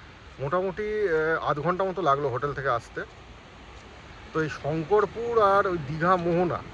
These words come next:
এই দুটো দেখারই ইচ্ছে আছে এখন। তো এখন দেখি শঙ্করপুর সি বিচে চলে এসেছি। আহ, সি বিচের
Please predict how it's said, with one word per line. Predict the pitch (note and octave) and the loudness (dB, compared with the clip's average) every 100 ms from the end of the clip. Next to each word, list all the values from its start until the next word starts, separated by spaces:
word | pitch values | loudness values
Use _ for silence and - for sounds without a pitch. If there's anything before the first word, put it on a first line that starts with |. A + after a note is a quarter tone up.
| - - - - | -16 -16 -16 -4
এই | D#3+ | -2
দুটো | E3 F3+ | 0 2
দেখারই | F3+ E3 F#3 F3+ | 4 6 4 -2
ইচ্ছে | - E3 | -2 0
আছে | C#3+ C3 | 0 0
এখন। | A2 A2 G#2 - - - - - - - - - | -6 -8 -14 -16 -18 -18 -18 -18 -18 -18 -18 -2
তো | |
এখন | C#3+ C#3 F3 | 0 0 0
দেখি | F3+ A3 - | -2 -4 -6
শঙ্করপুর | E3 D#3 F3 F#3 - | -6 -2 -4 -6 -8
সি | E3+ | -8
বিচে | E3+ F#3 | -4 -6
চলে | E3+ E3+ | -4 -4
এসেছি। | E3+ F3+ G#3+ | -4 -8 -14
আহ, | A3+ - - - - - - - - A2 A#2 A#2 B2 | -16 -20 -20 -20 -20 -20 -20 -12 -6 -2 -2 -2 -4
সি | E3 | -6
বিচের | E3 G3+ | -6 0